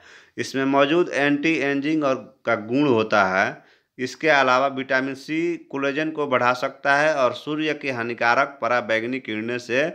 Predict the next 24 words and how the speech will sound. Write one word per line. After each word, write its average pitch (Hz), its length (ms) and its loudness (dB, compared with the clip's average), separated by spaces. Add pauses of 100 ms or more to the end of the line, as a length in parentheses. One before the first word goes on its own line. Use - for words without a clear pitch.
(400)
त्वचा 127 360 4
को 135 180 -2
भी 127 140 -2
रक्षा 120 420 2 (220)
कर 123 120 0
सकता 85 460 -10
है। 80 240 -14 (400)
ऐसे 127 340 0
में 160 140 -4
नींबू 139 360 -4
का 139 220 2
उपयोग 135 360 -6
किया 127 180 -2
जा 139 140 2
सकता 147 380 -4
है। 160 220 0
वहीं 135 280 -2
एक 151 220 -6
अन्य 147 320 0
शोध 139 240 -6
में 131 220 -4
बताया 120 340 2
गया 117 240 0
है 110 320 -2